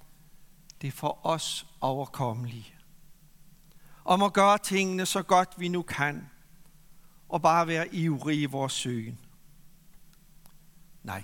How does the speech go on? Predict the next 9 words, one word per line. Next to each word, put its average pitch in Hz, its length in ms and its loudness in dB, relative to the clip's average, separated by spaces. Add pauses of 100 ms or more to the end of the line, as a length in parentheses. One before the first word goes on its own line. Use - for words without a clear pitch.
kristendom, 156 720 -6 (960)
det 196 140 4
handler 175 600 -2
om 156 180 -6
ham, 196 460 0 (500)
som 185 320 0
gør 208 340 6
det 214 260 -6
umulige 226 960 4